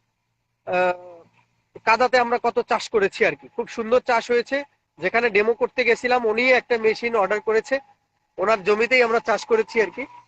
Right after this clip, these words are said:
আপনারা যদি ভিডিওটা না দেখে থাকেন, আমাদের এই ভিডিও শেষ হলে আমাদের পেজে ঘুরে একটু ভিডিওটা দেখে নেবেন, কাদাতে চাষ করা যায় কিনা।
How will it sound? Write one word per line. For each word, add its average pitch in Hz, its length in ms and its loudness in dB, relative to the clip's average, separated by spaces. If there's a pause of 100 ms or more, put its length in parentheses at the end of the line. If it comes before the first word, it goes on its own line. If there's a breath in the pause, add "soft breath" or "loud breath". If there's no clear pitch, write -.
(200)
আপনারা 214 580 2
যদি 220 180 -2
ভিডিওটা 220 380 -2
না 214 160 2
দেখে 262 200 2
থাকেন, 277 420 -2 (120)
আমাদের 208 420 -2
এই 226 120 4
ভিডিও 214 280 -2
শেষ - 280 -4
হলে 240 180 -2 (320)
আমাদের 208 280 0
পেজে 233 280 4
ঘুরে 220 360 2
একটু 233 200 -2
ভিডিওটা 180 360 -2
দেখে 175 240 -2
নেবেন, 131 200 -4 (400)
কাদাতে 185 320 0
চাষ 175 260 -4
করা 160 200 -4
যায় 147 180 0
কিনা। 123 220 -12